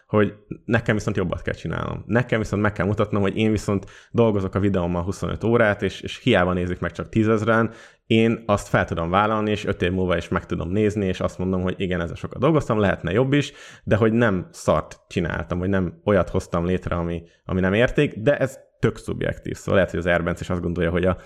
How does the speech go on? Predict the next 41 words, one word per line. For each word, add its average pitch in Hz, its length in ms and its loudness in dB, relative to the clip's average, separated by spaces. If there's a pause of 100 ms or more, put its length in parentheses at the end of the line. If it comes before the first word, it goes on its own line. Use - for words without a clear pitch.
(200)
a - 100 -4
Siri, 117 420 2 (140)
a - 80 -8
Siri 113 500 2
válaszol 104 420 0
a 95 60 0
kérdéseimre 98 600 2
úgy, 98 160 0
hogy 92 180 0
én 101 300 0
mondom 98 340 2
neki, 90 260 -2
hogy 92 180 -2 (120)
egytől 98 360 2
négyig 98 220 4
mondjon 92 280 2
egy 85 60 -6
számot, 82 400 -4
az, 82 180 -4
az, 78 340 -10
az 87 160 -10
egy 85 100 -2
jó 104 180 4
videó, 120 300 4
az 101 120 2
egy 85 140 0
értékformáló 107 840 0
ötlet, 123 400 0 (1300)
de 107 140 4
például 107 540 2 (200)
hallottunk 95 480 2
olyat 90 220 2
is, - 140 -8
hogy 92 140 0
a 87 300 0
Dezső 92 340 2
Bence 90 240 0
az - 120 -8
például 90 380 0
csak - 200 -4
úgy 87 80 -6